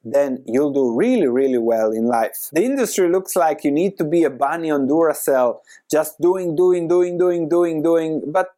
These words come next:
that's completely opposite from the truth.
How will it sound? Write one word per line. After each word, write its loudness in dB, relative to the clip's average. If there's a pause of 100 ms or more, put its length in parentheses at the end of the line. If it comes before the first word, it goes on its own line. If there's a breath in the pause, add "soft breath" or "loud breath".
that's -4
completely 0
opposite -2 (180)
from -2
the -4
truth. -2